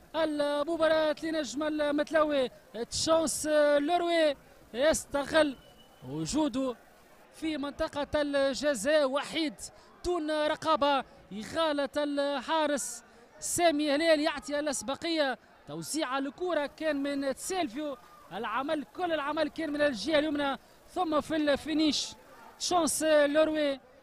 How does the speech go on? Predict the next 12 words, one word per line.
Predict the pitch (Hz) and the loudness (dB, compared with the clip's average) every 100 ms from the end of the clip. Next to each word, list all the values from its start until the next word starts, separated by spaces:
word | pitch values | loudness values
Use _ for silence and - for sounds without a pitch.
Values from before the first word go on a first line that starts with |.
| - | -4
يحط | 302 247 302 - 285 | -4 0 -2 0 -2
الكرة | 277 - 330 294 | -2 -2 -2 0
في | 262 302 | 2 0
الشباك، | 294 285 - 285 302 285 - - - | 2 0 -2 2 4 4 2 -14 -6
والهدف | 294 311 269 285 254 302 294 | -2 -2 -2 -2 -2 -2 -2
الأول | 285 302 294 285 | 0 2 4 2
لنجم | 285 294 220 254 | 0 -2 -2 -4
المتلوي | 285 285 277 277 285 277 302 277 262 240 _ - - - - - - _ - - | -2 -2 0 0 -2 0 -2 -2 -8 -14 _ -20 -20 -20 -20 -20 -20 _ -20 -20
مع | 277 302 285 | -14 -8 -4
مطلع | 302 294 294 277 | -4 -4 -4 -2
الدقيقة | 294 277 - - 330 - 285 269 - - | -2 -4 -4 -6 -6 -2 -2 -2 -8 -20
عشرين | 131 190 262 311 320 302 | -10 -4 -2 0 0 -2